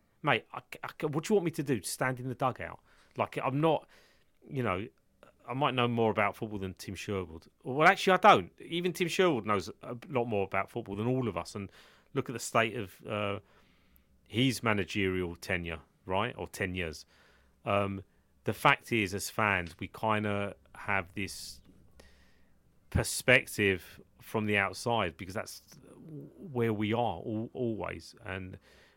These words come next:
we know what's best for the club, definitely. But the delivery of that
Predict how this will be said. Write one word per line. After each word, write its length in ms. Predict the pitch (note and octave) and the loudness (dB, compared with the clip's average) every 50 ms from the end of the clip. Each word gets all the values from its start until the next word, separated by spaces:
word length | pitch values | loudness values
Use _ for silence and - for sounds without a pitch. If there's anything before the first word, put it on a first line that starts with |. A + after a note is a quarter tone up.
| _ - | _ -2
we 120 | A2+ A#2 | 0 4
know 140 | A#2 B2+ A#2+ | 8 8 8
what's 200 | A2 A2+ - - | 8 6 0 -6
best 520 | - - A2 G#2+ - - - - - - - | -2 0 2 2 2 0 -6 -12 -12 -12 -10
for 100 | - G2+ | -6 -6
the 80 | G2 | -6
club, 360 | - - - A#2 G#2+ F2+ - - _ | -4 0 4 4 4 4 2 -2 _
definitely. 800 | - B2 - - - - A2+ G2 F#2+ - D#2+ D#2+ D#2 D#2+ F2+ G2 _ _ - _ _ _ _ _ _ _ _ _ _ _ _ _ - | -4 -4 -4 -4 -4 -2 -2 -2 -4 -8 -10 -12 -12 -12 -14 -16 _ _ -20 _ _ _ _ _ _ _ _ _ _ _ _ _ 0
But 160 | - A#2 - | 0 0 0
the 80 | B2 G2+ | 0 -4
delivery 640 | - - A2 G#2 A2 B2 A#2 G#2+ A2+ G#2+ G2+ F#2 | -4 -2 0 4 6 6 6 6 4 2 4 2
of 160 | F2+ E2 - E2 | 2 0 -2 -4
that 260 | F2+ F2 F#2 F#2+ | -4 -2 -2 -4